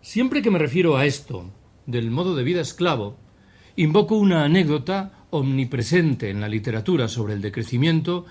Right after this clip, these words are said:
y que creo retrata fidedignamente la cuestión. En una de sus muchas versiones está ambientada en un pueblo de la costa mexicana.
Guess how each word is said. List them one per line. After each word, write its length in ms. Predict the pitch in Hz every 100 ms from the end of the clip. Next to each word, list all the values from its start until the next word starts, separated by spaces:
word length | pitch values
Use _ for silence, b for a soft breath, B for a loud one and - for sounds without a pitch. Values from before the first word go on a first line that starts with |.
| B B
y 80 | 131
que 160 | 143 -
creo 420 | 156 170 190 196 B -
retrata 540 | 117 110 135 143 170
fidedignamente 680 | - 120 104 107 110 110 110
la 100 | 104
cuestión. 520 | 101 - - 85 82 92 - _ b b b b b
En 100 | 143
una 180 | 202 240
de 100 | 214
sus 280 | - 147 107
muchas 520 | 131 180 185 117 107
versiones 580 | 98 98 - 175 190 -
está 240 | 120 - 131
ambientada 720 | 107 101 98 156 175 190 190 B B B B
en 120 | 107 107
un 160 | 123
pueblo 520 | 127 156 165 185 185 -
de 100 | 104
la 120 | 98
costa 260 | 123 -
mexicana. 600 | 110 104 - - 80 80